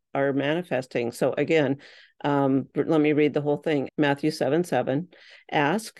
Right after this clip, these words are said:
and it shall be given you. Seek and you shall find.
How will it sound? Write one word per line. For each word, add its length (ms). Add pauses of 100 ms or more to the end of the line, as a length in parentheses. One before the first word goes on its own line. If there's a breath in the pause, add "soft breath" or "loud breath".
and 140
it 140
shall 160
be 140
given 340
you. 340 (260)
Seek 600 (180)
and 180
you 140
shall 240
find. 540